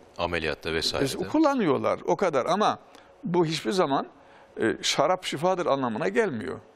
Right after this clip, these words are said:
Speaker 2: Eğer helaldan yapılmış bir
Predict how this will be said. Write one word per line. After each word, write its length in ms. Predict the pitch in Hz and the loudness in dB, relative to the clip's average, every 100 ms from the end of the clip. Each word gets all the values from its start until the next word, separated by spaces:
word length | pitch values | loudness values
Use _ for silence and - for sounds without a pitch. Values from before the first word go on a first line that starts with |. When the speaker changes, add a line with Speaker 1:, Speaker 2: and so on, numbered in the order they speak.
| - - - - - - | -20 -20 -20 -20 -10 2
Speaker 2:
Eğer 240 | 156 175 | 4 4
helaldan 1400 | 135 - 123 151 214 185 117 - - - - - - 190 208 | 0 -2 0 2 0 -2 -10 -18 -20 -14 -14 -10 -2 -2 2
yapılmış 560 | 170 139 143 131 - | 0 0 -4 -4 -2
bir 180 | 139 - | -4 -4